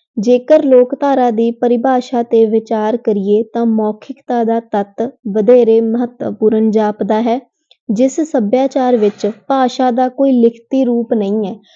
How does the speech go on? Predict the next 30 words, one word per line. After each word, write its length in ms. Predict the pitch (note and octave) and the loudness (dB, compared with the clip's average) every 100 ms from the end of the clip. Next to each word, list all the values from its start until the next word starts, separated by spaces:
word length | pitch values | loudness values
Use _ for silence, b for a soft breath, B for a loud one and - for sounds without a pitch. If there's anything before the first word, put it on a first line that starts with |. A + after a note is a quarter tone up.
| b b | b b
ਮਤਲਬ 260 | G#3+ G#3 G3 | -4 -2 0
ਜਿਹੜੀ 280 | G3+ G3+ A3+ | 0 -2 -4
ਭਾਸ਼ਾ 420 | B3 A#3+ A#3 A3 | -4 -6 -4 -4
ਦੇ 140 | G#3 | -2
ਵਿੱਚ 220 | G#3 G#3 | -4 -4
ਆਪਣੇ 380 | G#3 G3+ G3 G3 | -8 -8 -8 -8
ਕੋਲੇ 260 | G3+ G3+ G3 | -4 -4 -2
ਕੋਈ 320 | G3+ G3+ G#3 - G#3+ | 0 0 0 -6 -4
ਰਿਟਨ 380 | G#3 A3 A3+ | -2 -2 -2
ਸੋਰਸ 400 | A#3 G#3+ G#3 - | -2 -2 -2 -4
ਨਹੀਂ 320 | G#3 G3 A#3 A#3 | -4 -2 -2 -2
ਹੈਗਾ, 320 | G3 G#3+ B3+ B3 | -2 -4 -4 -2
ਲਿਖਤੀ 400 | G#3+ - A3 A3 | -4 -4 -4 -2
ਰੂਪ 280 | G#3+ G#3 G#3+ | -2 -4 -4
ਨਹੀਂ 380 | G3+ G#3 B3 | -2 -2 -2
ਹੈਗਾ 260 | G#3+ G3 A3+ | -2 -4 -4
ਸੱਭਿਆਚਾਰ 760 | A#3 G3+ F3+ A#3 A#3+ A3+ G3+ F#3+ | -4 -6 -2 -2 -2 -4 -4 -4
ਦਾ, 240 | G3 C4 _ _ _ _ _ _ B3+ | -6 -6 _ _ _ _ _ _ 2
ਉਸ 240 | C4 E4 | 2 0
ਵਿੱਚ 300 | C4+ B3+ - | -2 -2 -2
ਲਗਭਗ 680 | A#3 G#3+ G3 A3+ B3+ A3 B3 | 0 0 0 0 0 0 -2
ਸਾਰਾ 480 | - A3 G#3 B3 | -2 -4 -2 -2
ਸੰਚਾਰ 580 | C4 A#3+ A3 A3 G3+ G#3+ - _ _ - | -2 -4 -4 -2 -2 -4 -10 _ _ -4
ਮੌਖਿਕ 520 | A3+ A3 A3 - C4+ B3+ | 0 2 0 -2 0 2
ਰੂਪ 280 | A#3 A3+ | 2 2
ਵਿੱਚ 300 | A3+ G#3+ G#3+ A#3 | 2 2 -2 -6
ਹੀ 160 | B3 | -4
ਕੀਤਾ 340 | B3 - - F#3+ | -6 -8 -6 -4
ਜਾਂਦਾ 360 | F3+ F#3 A3+ | -4 -6 -6
ਹੈ। 260 | G#3 - | -6 -8